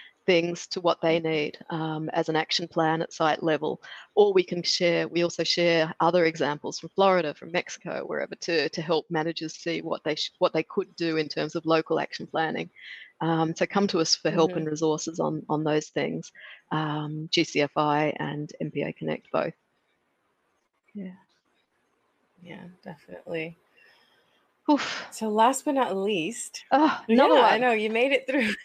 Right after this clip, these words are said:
Speaker 2: <laughs>
Speaker 1: <laughs>
Speaker 2: Climate change, which of course has been a reoccurring theme for decades now.
Speaker 1: Yeah, and it's, it's really,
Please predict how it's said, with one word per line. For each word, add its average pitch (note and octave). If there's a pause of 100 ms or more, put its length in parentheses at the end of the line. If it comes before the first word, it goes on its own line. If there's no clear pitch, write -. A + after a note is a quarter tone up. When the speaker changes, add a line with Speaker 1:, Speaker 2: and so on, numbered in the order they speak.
(140)
Speaker 2:
<laughs> -
Speaker 1:
<laughs> - (680)
Speaker 2:
Climate A3
change, D3+
which F#3
of F3+
course G#3
has F#3
been E3
a -
reoccurring E3+
theme D#3
for C#3+
decades A3
now. C#3 (1000)
Speaker 1:
Yeah, D#3+ (180)
and G3
it's, - (340)
it's -
really, G3+